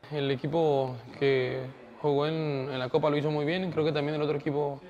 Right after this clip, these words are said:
el equipo tiene que, eh, ir mejorando, trabajando día a día y te digo, vamos a ir agarrando confianza, son dos partidos y hay que seguir trabajando para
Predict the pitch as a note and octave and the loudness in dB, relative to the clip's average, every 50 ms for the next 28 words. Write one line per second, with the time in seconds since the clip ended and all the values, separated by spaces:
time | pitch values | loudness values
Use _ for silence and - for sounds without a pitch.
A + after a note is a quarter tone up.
0 | - - - - - - - D3+ C#3+ C3+ C3 B2+ B2+ - B2 D3+ D3 D3 D3+ D3+ | -16 -16 -16 -16 -16 -10 -4 -2 0 2 0 0 -2 -2 0 0 2 2 2 0
1 | D3 C3+ D3+ D3 C#3+ C#3+ C#3 C#3 C3+ C3+ C3 C3+ C3 B2+ - - - - - - | 2 4 4 6 6 6 4 2 0 -2 -4 -6 -10 -12 -14 -14 -14 -16 -16 -14
2 | - - - - - - D#3 C#3+ C3+ B2+ B2 A#2+ A#2 A#2 A2+ G#2 - C#3+ C#3+ C#3 | -14 -14 -14 -14 -12 -4 -2 0 0 2 2 0 0 -2 -2 -4 -6 -8 -10 -12
3 | - - B2+ C#3 D3 D#3 C#3+ A2+ - C3 C3+ C#3+ D#3 D#3 D#3 C#3+ C3+ C3 - - | -8 -4 -2 0 0 0 -2 0 2 4 4 4 2 0 -2 -2 -4 -6 -2 0
4 | C3+ C3 B2+ B2 C3+ C3+ C3+ C3+ C3+ C3 B2+ B2 B2 B2+ - - - - - - | 2 2 2 2 0 -2 -2 0 0 -2 -2 -4 -6 -8 -12 -18 -20 -20 -20 -20
5 | - - - C#3+ C#3 C#3 C3+ D3 D3+ D3 C#3 C#3+ D#3+ F#3 F#3 D#3+ C#3 C3 B2+ B2 | -20 -8 -4 0 2 4 4 4 4 4 2 2 2 2 2 2 2 0 0 -2
6 | B2+ C3 C3+ C#3 C#3 C3+ - - - C3+ D3 C#3+ C#3+ C3 B2 C3 C3+ - - - | -4 -4 -6 -6 -8 -10 -10 -4 -2 0 2 2 2 2 0 -2 -4 -8 -12 -14
7 | - - - - - - - - D3+ D3+ D3 C#3 C#3+ D3+ D3+ C#3 D3+ D3+ D3 C#3+ | -16 -16 -18 -18 -18 -16 -4 0 2 6 6 6 6 6 4 4 4 4 4 4
8 | C#3+ D3 D3 C#3+ D3 C#3 C3 - E3 E3+ E3+ D#3+ E3 C3+ D#3 D3 D3 D3 C#3+ C#3 | 4 2 2 2 0 0 0 0 0 0 2 0 2 2 2 2 2 0 0 2
9 | C#3+ C#3+ C#3 - D3+ C#3 C#3+ D3+ D#3+ F3 F#3+ E3+ D#3 C#3 C3 - B2+ B2+ C3+ C3 | 0 2 2 2 2 2 4 2 2 2 0 0 -2 -2 0 -2 -2 -2 -2 -4
10 | B2+ - C#3 C3+ C3 C3 C3+ - C3+ C3+ B2+ C3+ C3+ C3 B2+ - C3+ C3+ C3 C3+ | 0 0 2 2 2 0 -2 0 -2 0 2 2 2 2 2 0 -4 -2 0 0
11 | C3 C3 B2+ B2+ | 0 0 -2 -4